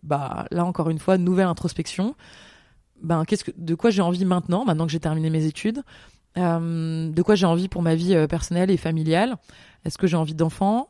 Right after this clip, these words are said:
Euh, quand ? Comment ? Avec qui ? Euh, est-ce que vraiment je vais pouvoir élever des enfants en Nouvelle-Calédonie, loin de ma famille ? Euh, est-ce que, euh, est-ce que ma vie professionnelle, euh, elle est finalement, euh, pas plus épanouissante ou,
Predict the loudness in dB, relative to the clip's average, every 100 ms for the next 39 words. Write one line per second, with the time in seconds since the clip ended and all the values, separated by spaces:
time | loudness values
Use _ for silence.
0 | -6 -4 -2 -2 -2 -4 0 0 0 0
1 | 2 4 2 2 -2 -2 -4 -2 -2 -4
2 | -20 -20 -20 _ -2 2 2 0 -2 -4
3 | -4 -2 -2 0 2 2 4 2 2 0
4 | 0 2 2 2 0 0 0 -2 0 0
5 | 0 0 0 0 2 2 0 -2 -10 _
6 | 2 4 4 2 2 2 2 0 -6 -20
7 | -20 -20 -20 -20 _ -6 -4 -4 -4 -6
8 | -2 0 2 2 2 0 -2 -6 -6 -10
9 | -14 _ _ _ _ _ -20 -2 0 0
10 | 2 2 0 -4 -6 -2 0 2 4 4
11 | 4 2 -2 -2 -2 0 2 2 0 2
12 | 0 0 -6 -2 -2 0 0 0 0 2
13 | 2 2 2 2 2 2 -2 -4 -2 -2